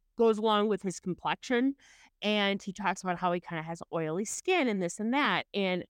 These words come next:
Eddie's like, "Well, I just use regular bar soap." And he's like, "No, they'll dry your skin out." And he's like, "No, you need to, you know, do the skin routine." And I love that he takes him to the mall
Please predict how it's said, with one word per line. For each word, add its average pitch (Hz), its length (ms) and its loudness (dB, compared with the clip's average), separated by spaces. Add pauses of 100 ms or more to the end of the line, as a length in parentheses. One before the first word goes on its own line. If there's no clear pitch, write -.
(160)
Eddie's 196 300 -2
like, 180 160 -4
"Well, 143 100 -6
I 175 60 -4
just 175 240 -12
use 175 320 -8
regular 165 320 -8 (100)
bar 208 260 0
soap." 147 340 -6
And 160 80 -12
he's 151 140 -14
like, 143 140 -18
"No, 220 340 4
they'll 175 200 0
dry 175 260 -2
your 196 160 -2
skin - 380 -4
out." 208 380 4 (300)
And 208 100 2
he's 220 160 -2
like, 202 220 -4
"No, 240 300 2
you 214 220 -6
need 240 240 -2
to, 226 240 2
you 214 100 0
know, 196 320 2 (380)
do 262 120 2
the 247 120 -2
skin - 380 -2
routine." 226 640 -2
And 190 120 -4
I 196 120 0
love 202 460 0
that 220 260 2 (120)
he 202 180 -12
takes - 440 -6
him 320 140 0
to - 120 -12
the 220 100 -2
mall 196 680 2